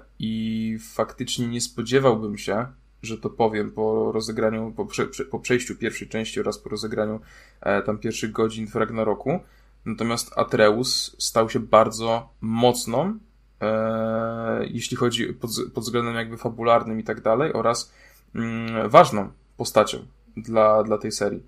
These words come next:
E, oczywiście to można było się tego spodziewać, bo to w końcu jest syn Kratosa. E, niemniej jednak, no, do tej pory niewiele na to wska-, wskazywało, a tutaj faktycznie Atreus po prostu, e, no, staje się dorosły i faktycznie, e,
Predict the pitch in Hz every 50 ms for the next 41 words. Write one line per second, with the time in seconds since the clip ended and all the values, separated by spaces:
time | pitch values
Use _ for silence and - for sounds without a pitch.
0 | _ _ _ _ _ _ - - 107 107 - 127 127 143 135 131 143 131 135 143
1 | 135 131 127 127 131 131 123 127 127 - 131 123 120 127 123 - - 127 147 160
2 | 117 107 98 - 101 104 - - - - 110 101 - 110 107 - - 113 110 107
3 | 110 113 - 156 131 - - 117 139 151 - - _ _ _ _ _ _ _ _
4 | _ _ _ _ _ _ _ _ - 120 113 110 107 110 113 117 120 120 117 117
5 | 117 110 117 120 117 113 - 117 117 117 110 123 120 123 120 117 - 120 120 117
6 | 117 113 110 117 117 117 113 113 117 113 - 113 113 110 - - - - 117 107
7 | - - - - 123 113 120 113 131 120 117 120 131 135 - - - - _ _
8 | _ _ _ - - 117 123 123 123 123 - - - - 120 120 - 127 120 117
9 | - 107 113 117 120 120 - - - - - 107 - - - 113 113 117 120 -
10 | - - 110 107 110 110 107 113 113 113 - _ _ _ _ _ _ _ _ _
11 | _ - 113 120 - - 117 107 107 107 - 107 110 113 113 135 139 135 - 101
12 | 98 - - - 110 - 110 - - 107 - - 113 110 107 107 107 110 110 110
13 | 107 - - - 110 110 110 110 110 113 110 113 113 113 110 110